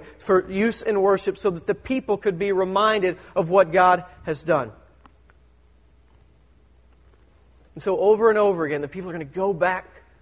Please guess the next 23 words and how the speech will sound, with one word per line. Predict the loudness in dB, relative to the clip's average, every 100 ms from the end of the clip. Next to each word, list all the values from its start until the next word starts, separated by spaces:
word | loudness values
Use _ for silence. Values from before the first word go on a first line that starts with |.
| _ _
and | -20
say, | -14 -14
"God, | -12 -8 -6 -6
you | -8 -8
have | -10
done | -8 -8 -8
this | -10 -10 -10
for | -12 -14
us. | -14 -12
You | -10 -10
have | -10
done | -8 -10 -10 -20 -20 _
this | -8 -8 -10
for | -10 -10
us." | -10 -16 _ -20
We | -8 -4 -2 0
are | 0 -2
to | -6
praise | -10 -4 -2 -2 -2
God | -2 -2 -4
for | -8 -6 -6
his | -6 -10 -14 _
mighty | -8 -4 -2 -4 -6